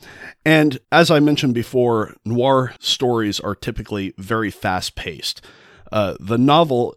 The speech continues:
that we're talking about today actually speeds past the first part of the dance, where people are still literally dancing, uh, staying moving, and really gets started when people are getting tired and desperate. And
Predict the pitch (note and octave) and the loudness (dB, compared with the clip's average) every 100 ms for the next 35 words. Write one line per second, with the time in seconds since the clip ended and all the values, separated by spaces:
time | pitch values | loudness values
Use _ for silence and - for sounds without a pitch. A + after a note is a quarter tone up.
0 | - G#2 G2 A2 C3 B2 A2+ G2 - G2 | -10 -6 -6 -4 -4 -4 -4 -4 -6 -4
1 | B2 G2+ - G#2+ - - - F#3+ F#3+ C3+ | -2 -2 -4 -6 -4 -4 -4 -8 -8 -8
2 | - D3 B2+ - G2 F#2 A#2 G#2+ - A2 | -6 -2 -2 -4 -8 -10 -6 -6 -6 -6
3 | G#2+ F#2 E2+ G2+ G#2+ F2+ - - - - | -6 -8 -10 -6 -6 -6 -10 -12 -14 -20
4 | _ G#2+ G2+ A#2+ G#2+ F2 A2 G#2+ - - | _ -4 -2 -4 -4 0 0 0 -2 -2
5 | A#2+ A2 G2 A#2 A2+ A2 G#2 F#2+ F#2 - | -2 -2 -2 -4 -2 -4 -4 -6 -8 -6
6 | A2+ A#2 G#2+ G#2 F2+ F2+ - - - - | -2 -2 -2 -6 -6 -8 -12 -20 -20 -12
7 | - F#2+ E2+ - B2+ B2 G#2+ G2+ A#2+ A2 | -4 -2 0 0 0 0 0 2 0 0
8 | G2+ - - - _ B2+ A#2 A#2 F3+ A3 | -4 -6 -16 -20 _ 0 0 0 2 2
9 | D3+ D3 - C3+ B2+ A#2 G#2 G#2 A#2+ A2 | 0 0 0 2 2 2 0 -4 -6 -4
10 | G#2 F#2+ - A2 G#2+ F#2+ - - G#2 G#2 | -2 -2 -4 -2 -2 -4 -6 -6 -2 0
11 | G2 F2+ E2+ - _ F#2+ F#2 - F#2+ F2 | 0 -4 -8 -14 _ -10 -10 -8 -8 -6
12 | - - - - - - - - G#2+ G#2 | -6 -8 -16 -20 -20 -20 -18 -6 -2 -2
13 | G2+ F#2 | -2 -6